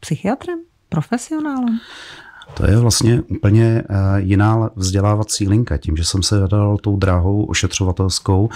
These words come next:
Speaker 2: a, a vlastně prošel jsem těmi roky toho vzdělání na, na té pozici psychiatrické sestry, kam až jsem dospěl, tak, eh,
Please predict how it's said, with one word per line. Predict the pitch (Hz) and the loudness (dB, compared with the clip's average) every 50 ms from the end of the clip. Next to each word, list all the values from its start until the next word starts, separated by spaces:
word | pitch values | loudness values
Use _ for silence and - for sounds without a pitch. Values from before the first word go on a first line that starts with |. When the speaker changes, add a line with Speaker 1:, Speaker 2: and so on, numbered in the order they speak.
| - - - - - - - | -8 -14 -14 -16 -12 -4 -2
Speaker 2:
a, | 95 92 90 87 _ _ - - | 0 0 0 0 _ _ -12 -6
a | - 95 95 90 | -4 -4 -2 -2
vlastně | 87 90 90 - - 98 - - _ _ _ _ _ | -2 -2 -2 -2 -2 -4 -4 -6 _ _ _ _ _
prošel | - 95 92 - - - 117 110 | -2 -2 0 0 0 0 0 0
jsem | - - 104 101 | 2 2 0 2
těmi | - 104 101 98 98 | 2 2 2 4 4
roky | 95 92 - - 101 | 2 0 0 -2 -2
toho | - 98 98 107 | 0 0 2 2
vzdělání | 104 92 98 92 87 90 90 92 92 95 95 98 98 98 101 104 | 2 2 2 2 2 4 4 4 4 4 4 4 4 4 2 2
na, | 107 95 95 95 92 90 90 90 - - 95 | 2 2 2 2 2 2 0 -2 -4 -4 -2
na | 92 90 87 87 85 - - | 0 0 2 0 -2 -2 -2
té | - 92 | -2 -2
pozici | 87 - 92 87 95 87 - - 98 | -2 -2 -2 0 0 -2 -2 -4 -4
psychiatrické | - - 98 - - 98 98 - - 85 - - 92 85 | -4 -6 -6 -2 -2 -2 -2 -2 -4 -4 -4 -2 -2 -2
sestry, | - - 92 - - - 92 90 87 | 0 0 -2 -2 -2 -2 -2 -2 -2
kam | - - 90 87 | 0 0 0 0
až | 85 - | 0 -2
jsem | - 98 101 | -2 -4 -2
dospěl, | 98 92 - - - 85 82 95 - - - - - - - - - _ | -4 -4 -4 -2 0 0 0 0 -2 -6 -12 -14 -14 -14 -14 -16 -12 _
tak, | - 90 85 - | -4 -4 -4 -2
eh, | - | 0